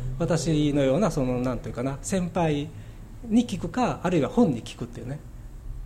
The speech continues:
うん。っていうのがいいんじゃないかと思うんですよ。で、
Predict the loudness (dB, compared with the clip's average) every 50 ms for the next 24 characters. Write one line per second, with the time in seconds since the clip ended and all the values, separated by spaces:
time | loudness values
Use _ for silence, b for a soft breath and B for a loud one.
0 | -10 -10 -10 -6 -4 -4 -4 -4 -6 -8 -12 -14 -16 -16 -14 -14 -14 -14 -14 -12
1 | -4 -2 0 2 2 2 2 2 2 0 0 0 0 -2 -2 -4 -4 -6 -4 -4
2 | -4 -4 -4 -8 -10 -10 -10 -10 -10 -6 -4 -2 -2 -2